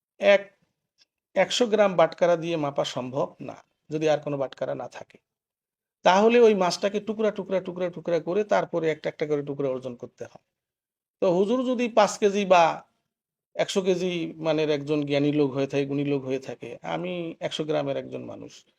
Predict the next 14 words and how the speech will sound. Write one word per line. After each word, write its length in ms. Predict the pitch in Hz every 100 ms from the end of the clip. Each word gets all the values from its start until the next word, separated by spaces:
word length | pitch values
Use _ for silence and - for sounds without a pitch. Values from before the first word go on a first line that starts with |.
| _ _ _ _ _ -
ওনাকে 400 | 180 208 214 233
ওইভাবে 260 | 208 208
মূল্যায়ন 480 | 208 196 196 185 180
করার 340 | 170 170 190 190
আমার 300 | 156 143 139
কোনো 220 | 143 139
যোগ্যতা 560 | 139 135 135 143 143 135
আছে 260 | - -
বলে 180 | 160 143
আমি 100 | 127
মনে 240 | 127 156
করি 220 | 151 131 117
না। 220 | 113 - _ _ _ _ _ _ _ _ _
হ্যাঁ, 380 | - 76 69 65